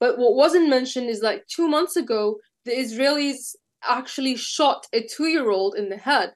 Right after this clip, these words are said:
Now, I have photos of this, uh, two-year-old, both alive and dead, but I'm sure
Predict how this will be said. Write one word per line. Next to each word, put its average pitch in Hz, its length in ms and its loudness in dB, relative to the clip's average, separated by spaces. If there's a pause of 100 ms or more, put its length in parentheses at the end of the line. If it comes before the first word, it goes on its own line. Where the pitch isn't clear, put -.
(400)
Now, 233 140 2
I 269 220 4
have 277 340 -2
photos 254 400 4
of 220 240 -4
this, 233 380 -8
uh, 214 160 2
two-year-old, 226 680 0 (300)
both 233 240 4
alive 220 500 2
and 233 300 -2
dead, 220 340 -2 (380)
but 254 260 2 (280)
I'm 262 120 -4
sure 311 400 0